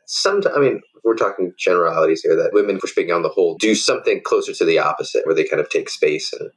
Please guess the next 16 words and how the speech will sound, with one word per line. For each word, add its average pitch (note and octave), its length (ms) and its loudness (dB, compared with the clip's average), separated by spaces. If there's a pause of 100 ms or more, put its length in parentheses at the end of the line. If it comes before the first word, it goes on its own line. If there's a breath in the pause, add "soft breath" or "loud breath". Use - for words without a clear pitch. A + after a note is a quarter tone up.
(160)
and C2 100 -4
of - 80 -10
course, - 220 -2
there D2+ 120 0
are, - 360 -2
obviously, G2 460 2
I'm, - 140 -4
I'm F2+ 100 -2
sure F#2 200 2
examples E2+ 460 0
of D#2 120 0
the E2+ 100 4
alternatives. D#2+ 560 0 (320 loud breath)
I'm G3 200 -2
just G#3 200 -6
wondering, G2+ 600 2